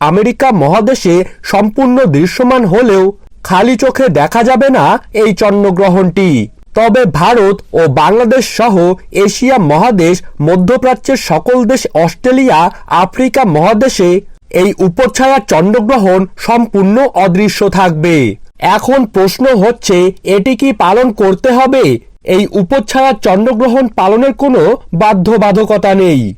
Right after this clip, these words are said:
এই গ্রহণ পালন আবশ্যক নয়, কেউ ঐচ্ছিকভাবে পালন করতে পারেন এবং গর্ভবতীরা চাইলে মানতে পারেন, না মানলেও তেমন কোনো সমস্যা নেই।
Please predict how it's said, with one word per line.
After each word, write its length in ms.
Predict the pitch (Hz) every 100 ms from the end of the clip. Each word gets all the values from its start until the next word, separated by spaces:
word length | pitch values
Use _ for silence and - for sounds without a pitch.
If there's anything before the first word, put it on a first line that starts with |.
| - -
এই 160 | 214 233
গ্রহণ 460 | 147 226 262 208 196 214 -
পালন 300 | 208 226 262 269 190
আবশ্যক 500 | 190 208 190 208 190
নয়, 300 | 175 151 123 113 - -
কেউ 180 | 262 - -
ঐচ্ছিকভাবে 640 | 190 180 269 202 254 240 254
পালন 260 | 175 165 180
করতে 340 | 175 175 170 254
পারেন 380 | 247 269 190 175 190 - - -
এবং 240 | 185 202 190
গর্ভবতীরা 720 | 160 180 220 247 262 269 262 262
চাইলে 420 | 214 226 254 160 196 - 190
মানতে 400 | 202 196 180 190
পারেন, 380 | 180 170 147 127 104 -
না 200 | 131 170 254
মানলেও 500 | 208 208 247 196 180 202 -
তেমন 280 | 220 214 262
কোনো 260 | 220 180 220 262
সমস্যা 520 | - 202 202 - 208
নেই। 260 | 185 175